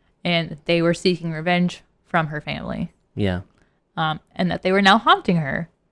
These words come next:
Speaker 1: And in order to appease these spirits, she needed to move out west, leave her home in New Haven, and continuously keep building a home for herself and the spirits of the people who had fallen victim to the Winchester rifles.
Speaker 2: This is what the medium told her?
Speaker 1: Yes.
Speaker 2: That's very specific
Speaker 1: Very
Speaker 2: and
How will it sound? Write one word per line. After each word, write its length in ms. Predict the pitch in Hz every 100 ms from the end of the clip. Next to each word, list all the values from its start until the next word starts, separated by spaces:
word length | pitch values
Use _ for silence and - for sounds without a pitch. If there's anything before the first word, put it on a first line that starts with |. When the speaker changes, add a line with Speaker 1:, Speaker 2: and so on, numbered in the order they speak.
| _ _ 185
Speaker 1:
And 320 | 180 185 180
in 100 | 185
order 160 | 175
to 160 | 185 214
appease 420 | 196 - 339 392
these 160 | - 269
spirits, 480 | - 196 196 196 -
she 140 | 269
needed 280 | 302 254 214
to 100 | 190
move 200 | 180 233
out 200 | 330 311
west, 340 | 247 254 -
leave 200 | - 196
her 140 | 214 262
home 200 | 254 254
in 80 | 254
New 140 | 269
Haven, 320 | 220 196 185
and 100 | 175
continuously 560 | 175 175 202 208 254 254
keep 240 | - 185
building 380 | 180 180 180 175
a 100 | 185
home 300 | 180 165 165
for 100 | 175
herself 460 | 170 165 165 156 -
and 140 | 175
the 60 | 190
spirits 400 | - 165 156 160
of 180 | - 175
the 80 | 185
people 480 | - 180 - 175
who 120 | 175 175
had 120 | 165
fallen 340 | - 165 196
victim 320 | 185 165 175 175
to 120 | 175
the 140 | 170
Winchester 480 | 160 170 165 - 165
rifles. 420 | 160 156 - 98
Speaker 2:
This 220 | 110 127
is 80 | 139
what 120 | 143
the 60 | -
medium 460 | 95 101 113 123 120
told 300 | - 95 117
her? 260 | 135 151
Speaker 1:
Yes. 280 | 156 165 -
Speaker 2:
That's 120 | 104
very 260 | 98 127 135
specific 680 | 117 - 98 - 123 101 90
Speaker 1:
Very 220 | 214 240
Speaker 2:
and 160 | 269